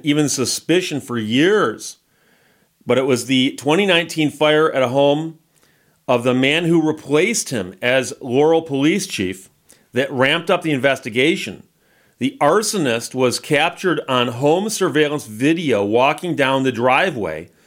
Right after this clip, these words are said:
pouring gasoline between two cars.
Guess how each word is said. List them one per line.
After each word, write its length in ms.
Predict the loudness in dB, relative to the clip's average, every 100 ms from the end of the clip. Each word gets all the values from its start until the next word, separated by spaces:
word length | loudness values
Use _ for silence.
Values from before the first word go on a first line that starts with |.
| _ _ _
pouring 440 | 0 2 2 0 0
gasoline 1000 | 2 2 0 -4 -2 0 2 0 -2 -4
between 460 | -6 -2 0 0
two 300 | 0 0 0
cars. 680 | 0 0 2 0 -4 -14 -20